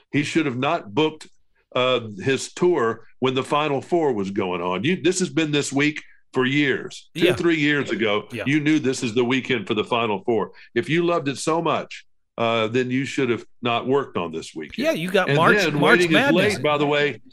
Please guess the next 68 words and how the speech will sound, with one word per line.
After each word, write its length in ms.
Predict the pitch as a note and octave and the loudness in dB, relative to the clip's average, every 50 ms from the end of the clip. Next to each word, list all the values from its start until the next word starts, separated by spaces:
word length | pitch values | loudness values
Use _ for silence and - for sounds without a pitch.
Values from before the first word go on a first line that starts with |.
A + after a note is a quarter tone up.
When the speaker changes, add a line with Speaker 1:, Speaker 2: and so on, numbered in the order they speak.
| - | -8
Speaker 2:
Yeah. 140 | - G3 D3 | -2 0 0
Speaker 1:
And 100 | D3+ D3 | 2 2
then 180 | E3 F#3 F3+ D#3 | 2 2 2 2
waiting 360 | D3+ F3 G3+ G#3+ G3 F#3 E3+ | 2 2 2 2 2 2 2
as 120 | D#3 C3 | 2 2
late 220 | D3+ E3+ G3 G3+ F#3+ | 2 2 4 2 2
as 100 | F3+ - | 2 2
he 100 | F#3+ F#3 | 0 2
did 220 | D#3 F3+ F#3 F3+ | 4 2 2 2
to 80 | - D3+ | 0 -2
cancel. 540 | - E3+ F#3 A3 A3 - - - - - - - _ _ _ - - - _ | 0 0 2 2 0 0 -2 -6 -6 -6 -14 -20 _ _ _ -20 -20 -20 _
Speaker 2:
Yeah. 140 | - B2 C#3 | -2 0 2
Speaker 1:
There 100 | E3 F3 | 2 2
are 60 | D#3+ | 0
some 260 | - - F3 G3 G#3+ | 0 0 0 0 0
people 280 | F#3+ G3 G3 - E3 D3+ | 0 0 0 0 0 0
that 160 | C#3 C#3 - | 0 -2 0
could 120 | - F3+ D3+ | 0 0 0
have 100 | C#3+ B2+ | 0 0
gotten 260 | D#3 D#3 D#3 C3+ C#3 | 0 0 0 0 0
out 160 | C#3 C#3 C#3 | 0 0 2
of 60 | C3+ | 2
their 100 | B2+ A#2 | 0 0
hotels 760 | A2 C3 C3+ A#2+ - - D3+ D#3+ E3 D#3 C#3+ C3 B2 - - - - - - _ _ | 2 0 0 0 0 0 0 2 2 2 0 0 -2 -6 -10 -16 -20 -20 -20 _ _
if 180 | B2 B2 A#2+ - | -2 -2 0 0
they'd 180 | C#3+ C#3 C3+ | 0 2 2
have 120 | B2+ A#2+ B2 | 2 0 0
done 160 | C3+ C3+ C#3 | 0 0 0
it 100 | C3 G#2 | -2 0
by, 220 | A#2 A2+ A#2 A#2+ | 0 0 2 0
you 180 | A2+ A2+ B2+ B2+ | 0 0 0 -2
know, 140 | A#2 G2 F#2+ - | -2 -2 -4 -4
three 180 | - C#3 C#3 C3+ | -2 -2 0 0
or 60 | C3 | 0
four 200 | - C#3+ C#3 C3 | 0 0 0 2
days 300 | A#2+ B2 A#2+ A#2 A2 F#2+ | 2 2 2 2 2 0
out, 260 | B2+ B2+ C#3+ C#3 B2 | 0 2 2 2 2
and 100 | A#2 A#2 | 2 2
Speaker 2:
Oh, 20 | C#3+ | 2
Speaker 1:
it 100 | C#3+ C3+ | 2 2
was 100 | C3+ D3 | 2 0
Speaker 2:
yeah. 40 | C3+ | 2
Speaker 1:
right 220 | A#2 B2 C#3 C#3 C#3 | 0 0 0 0 0
in 100 | C3 B2 | 0 0
that 160 | B2 A#2 G#2 - | -2 -4 -2 -2
window, 320 | C#3+ D3+ C3+ B2 A2+ A2 - - - - _ | -2 -2 0 0 0 0 -2 -6 -14 -20 _
so 220 | _ - - A#2+ A2 | _ -2 -2 0 2
they 160 | B2 C3+ B2+ | 2 0 2
got 180 | B2+ A#2+ A2 | 0 -2 -2
screwed 340 | - - - C3+ B2 A#2 A2+ | -4 -4 -2 0 0 2 2
extra. 440 | A2+ A2+ A#2 A#2 - - G#2 G2 G2 - - - - A#2 | 0 0 -2 -2 -4 -4 -4 -4 -4 -6 -14 -16 -6 -2
But 100 | A#2+ A2+ | -2 0
these 220 | A#2+ D3 F3 D3 | 2 0 0 2
airlines 400 | E3+ F3 G3+ G3+ E3+ C#3 A#2+ G2+ | 0 0 2 0 0 0 -2 0
don't 160 | B2+ A#2+ A#2 | -2 -2 -2
cut 200 | - - B2 - | -2 -4 -4 -2
you 100 | - A#2 | -2 -2
a 20 | G2 | 0
break 280 | G2 B2+ D3 D3 C#3+ | 2 2 2 2 0
and 80 | B2 A2 | 0 0
Speaker 2:
They 60 | G#2+ - | 0 0
Speaker 1:
let 100 | - F3 | 0 0
you 60 | E3 - | -2 -2
fly 180 | - A#2 A2 | 0 0 0
in 60 | G#2 | 0
Speaker 2:
don't 80 | G2+ F#2 | 0 -2
Speaker 1:
Southwest. 260 | - A2 G#2+ F#2 F2 - | -4 -4 -4 -4 -2 0
Speaker 2:
care. 340 | E3 F3 F#3+ G3 D3+ F#2+ | 2 2 4 4 2 0